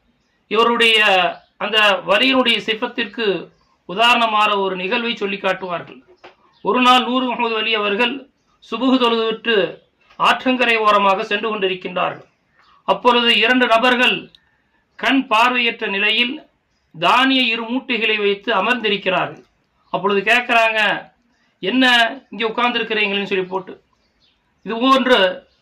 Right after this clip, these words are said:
அப்பொழுது விஷயத்தை சொல்லுகின்றார்கள். "நாங்கள் ஒரு வீட்டுக்கு சென்றோம், தானியங்களை திருடிக் கொண்டு நாங்கள் இங்கு வந்து விட்டோம்.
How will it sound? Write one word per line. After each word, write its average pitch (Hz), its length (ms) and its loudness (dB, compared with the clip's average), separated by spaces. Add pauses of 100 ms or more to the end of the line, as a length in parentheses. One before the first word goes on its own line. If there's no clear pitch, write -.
(160)
அப்பொழுது 208 360 -2
விஷயத்தை 247 400 0
சொல்லுகின்றார்கள். 214 760 0
"நாங்கள் 202 180 0
ஒரு 196 160 2
வீட்டுக்கு 214 420 -8
சென்றோம், 196 540 -8 (640)
தானியங்களை 226 720 2
திருடிக் 233 340 -6
கொண்டு 214 220 -2
நாங்கள் 196 300 0
இங்கு 190 140 -6
வந்து 208 300 -6
விட்டோம். 180 400 -2